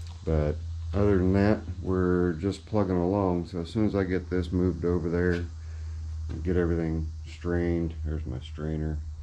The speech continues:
so I can strain all the big chunks out. Well, this is a passive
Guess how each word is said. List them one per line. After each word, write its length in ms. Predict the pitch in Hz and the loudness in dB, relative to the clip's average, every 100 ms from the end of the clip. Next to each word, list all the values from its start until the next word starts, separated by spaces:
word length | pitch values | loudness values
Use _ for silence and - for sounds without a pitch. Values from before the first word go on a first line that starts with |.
| - - - - | -12 -12 -10 -8
so 100 | 65 | -8
I 40 | |
can 120 | 60 73 | -8 -10
strain 360 | - 82 80 | -6 -4 -2
all 120 | 78 | -2
the 80 | 67 | -4
big 240 | 64 85 73 - | -4 -6 -6 -8
chunks 420 | - 80 78 - | -6 -4 -6 -8
out. 280 | 73 76 73 - - - - - - | -8 -6 -8 -14 -14 -12 -12 -12 -10
Well, 220 | 82 90 80 | -6 -4 -4
this 240 | 82 104 - | -4 -4 -4
is 80 | 80 | -8
a 40 | |
passive 600 | 69 95 90 85 82 69 | -6 0 0 0 -4 -6